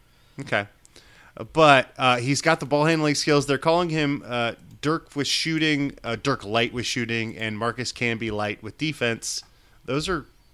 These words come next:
if you can combine that into one person, like, that's a freaking amazing. Um,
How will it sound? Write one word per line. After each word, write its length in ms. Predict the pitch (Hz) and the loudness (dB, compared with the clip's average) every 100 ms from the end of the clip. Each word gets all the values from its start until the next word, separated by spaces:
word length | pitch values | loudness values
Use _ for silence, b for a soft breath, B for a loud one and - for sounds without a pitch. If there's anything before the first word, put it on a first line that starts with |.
| - | -8
if 180 | 120 135 | -8 -6
you 60 | |
can 160 | 165 156 | -8 -6
combine 440 | 135 107 127 131 | -4 0 2 2
that 120 | 131 120 | 0 -2
into 160 | 113 | -4
one 400 | 107 110 120 117 | -4 -2 0 -2
person, 600 | 110 123 127 - 160 170 | -4 -4 -4 -4 -6 -6
like, 160 | 113 101 | -8 -6
that's 180 | 117 - | -8 -10
a 40 | |
freaking 580 | 101 - - 127 - 110 | -14 -16 -10 -8 -6 -4
amazing. 640 | 104 101 101 92 98 95 - b b b b b b _ _ _ - | -4 -6 -6 -8 -10 -10 -16 b b b b b b _ _ _ -14
Um, 480 | 87 87 90 87 | -10 -10 -10 -14